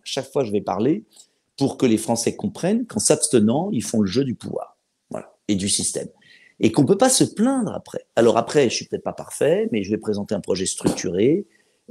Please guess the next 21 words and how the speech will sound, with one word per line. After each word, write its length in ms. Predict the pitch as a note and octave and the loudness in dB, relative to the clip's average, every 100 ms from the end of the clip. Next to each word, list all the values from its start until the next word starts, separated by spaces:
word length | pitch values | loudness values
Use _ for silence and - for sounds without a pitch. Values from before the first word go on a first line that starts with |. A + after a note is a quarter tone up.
| - | 0
euh, 340 | G2 F#2 F2+ | 2 2 0
qui, 180 | F2+ G#2 | -2 -2
je 80 | G#2 | -4
crois, 220 | - G#2+ | 0 0
est 40 | |
le 80 | G2+ | 2
seul 300 | - C3+ A#2 | 2 2 2
qui 100 | - | -4
peut 140 | F#2+ G2+ | -8 -4
permettre 280 | G2 G2 | -2 -4
de 60 | F#2+ | -6
redresser 340 | F#2 F#2+ - | -6 -4 -4
le 60 | F2+ | -6
pays. 380 | - F2+ C#3 A3+ | -4 -2 0 2
Maintenant, 260 | A2 F2+ | 2 0
il 60 | F#2 | -4
y 40 | |
en 40 | E2 | -6
a 80 | - | 0
d'autres. 340 | A#2 - - - _ _ - A2 | 2 2 -2 -20 _ _ -2 4
Euh, 300 | F#2+ F#2 | 4 4